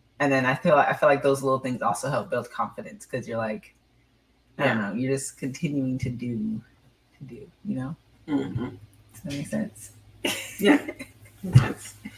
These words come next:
Speaker 1: Yeah, I don't know.
Speaker 2: All right, well, what processes have you gone through where you had to have faith and trust that everything should turn out as it should? Everything would turn out as it should.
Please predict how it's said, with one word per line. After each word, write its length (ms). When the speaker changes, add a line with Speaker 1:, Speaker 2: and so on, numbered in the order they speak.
Speaker 1:
Yeah, 160
I 60
don't 120
know. 60
Speaker 2:
All 80
right, 160
well, 300
what 320
processes 640
have 160
you 120
gone 360
through 320
where 340
you 220
had 400
to 100
have 300
faith 380
and 120
trust 460
that 140
everything 480
should 200
turn 220
out 180
as 140
it 180
should? 280
Everything 360
would 200
turn 200
out 200
as 120
it 120
should. 120